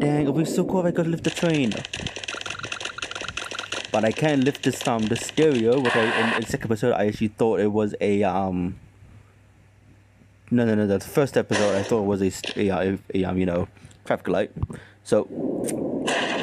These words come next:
stop dancing.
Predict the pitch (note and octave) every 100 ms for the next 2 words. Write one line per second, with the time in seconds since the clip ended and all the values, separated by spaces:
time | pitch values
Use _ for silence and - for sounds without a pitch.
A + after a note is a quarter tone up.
0 | - - - - - - - - - -
1 | - - - - - - - - F#3 C3
2 | C3 A#2